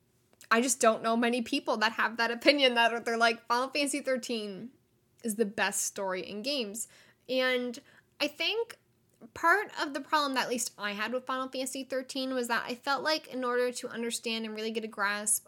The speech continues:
of what was going on in more details, I kind of felt like there was a lot that was hidden behind,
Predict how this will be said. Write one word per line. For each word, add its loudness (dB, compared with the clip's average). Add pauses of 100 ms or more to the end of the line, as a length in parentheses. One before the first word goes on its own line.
of -6
what -4
was -6
going -8
on -6
in -10
more -6
details, -6 (1080)
I 2
kind -4
of -2
felt 2
like 0
there 4
was 4
a 0
lot -2
that 0
was 0
hidden -2
behind, -6